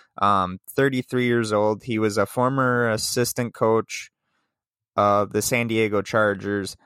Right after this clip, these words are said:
So now he's, Al Davis is pretty much a head coach and general manager in nineteen sixty-two. Uh, Davis goes about immediately changing the team colors to silver and black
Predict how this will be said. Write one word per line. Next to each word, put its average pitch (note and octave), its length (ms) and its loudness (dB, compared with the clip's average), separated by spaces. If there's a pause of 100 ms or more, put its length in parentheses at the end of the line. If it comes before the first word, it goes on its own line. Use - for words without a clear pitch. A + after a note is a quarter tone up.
(220)
So A#2 300 0
now A#2 640 0 (580)
he's, - 1120 -6 (340)
Al D#3 200 2
Davis C#3+ 440 0
is A2 100 -12
pretty A#2+ 240 0
much A2+ 420 -4 (200)
a G2+ 100 0
head A#2+ 260 0
coach A2+ 360 2
and G2+ 120 -4
general G2+ 280 0
manager F#2 440 -4
in E2+ 80 -6
nineteen E2+ 400 -8
sixty-two. - 600 -8 (400)
Uh, G2+ 340 2
Davis D#3 480 2
goes C3+ 240 0
about B2 260 2
immediately B2 560 -2
changing A#2+ 560 -4
the G#2 100 -4
team A2+ 260 -8
colors G#2 360 -2
to G2+ 120 -8
silver A#2 320 2
and G#2+ 120 -2
black F#2 420 0